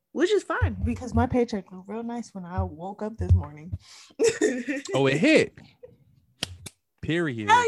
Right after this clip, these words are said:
Speaker 1: I couldn't start working until that shit hit. And you know what? I like the people that I work with.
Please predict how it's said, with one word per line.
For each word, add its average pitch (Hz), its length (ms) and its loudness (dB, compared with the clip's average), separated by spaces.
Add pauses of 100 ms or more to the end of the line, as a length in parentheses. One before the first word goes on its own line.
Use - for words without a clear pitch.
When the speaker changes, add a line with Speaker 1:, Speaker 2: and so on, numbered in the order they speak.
Speaker 1:
I 480 400 4
couldn't 453 240 2
start - 280 0
working 320 340 -8
until 302 320 -12
that 262 180 -10
shit 214 280 -14
hit. 196 340 -14 (500)
And 254 100 0
you 480 160 0 (120)
know 392 80 2
what? 285 320 0 (760)
I 233 100 -2
like 226 300 -6
the 214 80 -2
people 185 380 0
that 185 160 -2
I 190 140 -2
work 196 320 -6
with. 196 120 -20